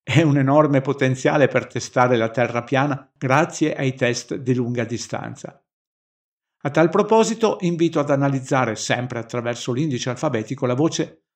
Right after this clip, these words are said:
Radar delle imbarcazioni dimostra che la Terra, in questo caso l'acqua, è piana. Questo che vedete è il video dove spiegano che il funzionamento richiede una bassa potenza,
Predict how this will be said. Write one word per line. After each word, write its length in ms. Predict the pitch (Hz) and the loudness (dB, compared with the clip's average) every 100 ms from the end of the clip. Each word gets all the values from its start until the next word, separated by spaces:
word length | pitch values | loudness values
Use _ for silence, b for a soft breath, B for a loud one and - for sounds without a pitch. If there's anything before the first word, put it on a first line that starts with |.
| _ | _
Radar 420 | - 175 196 170 139 | 0 2 4 2 2
delle 220 | 156 151 | 0 2
imbarcazioni 920 | 139 135 139 135 - 156 185 196 - | 0 -2 -2 -2 0 0 -2 -8 -8
dimostra 500 | 135 120 127 - 143 | -2 0 -2 -6 -10
che 100 | - | -6
la 100 | 135 | -6
Terra, 460 | 127 104 107 143 - | -4 -4 -4 -8 -10
in 80 | 131 | -12
questo 260 | 110 - | -12 -8
caso 280 | 131 117 165 | -6 -4 -2
l'acqua, 420 | 147 95 - 135 | -2 -2 -6 -8
è 140 | - 143 | -6 -6
piana. 460 | 190 139 95 - _ _ _ _ _ _ _ _ _ _ _ _ | -2 -4 -6 -14 _ _ _ _ _ _ _ _ _ _ _ _
Questo 280 | - 220 220 | 2 4 4
che 80 | 208 | 4
vedete 400 | 185 202 196 190 | 6 4 4 2
è 60 | 165 | 4
il 120 | 160 | 4
video 280 | 156 175 185 | 2 4 4
dove 240 | 147 135 | 4 2
spiegano 540 | 139 - 151 151 156 151 | 0 2 2 2 -2 -2
che 100 | 123 | -4
il 40 | |
funzionamento 640 | - 147 147 147 156 165 | -4 -4 -2 0 -2 0
richiede 500 | 156 139 139 120 123 170 | -2 0 0 0 -2 -2
una 420 | 131 117 - - | -2 -4 -6 -2
bassa 420 | 139 151 - 127 | 0 0 -2 -6
potenza, 760 | - 131 175 160 143 - - | -6 0 2 2 -2 -6 -10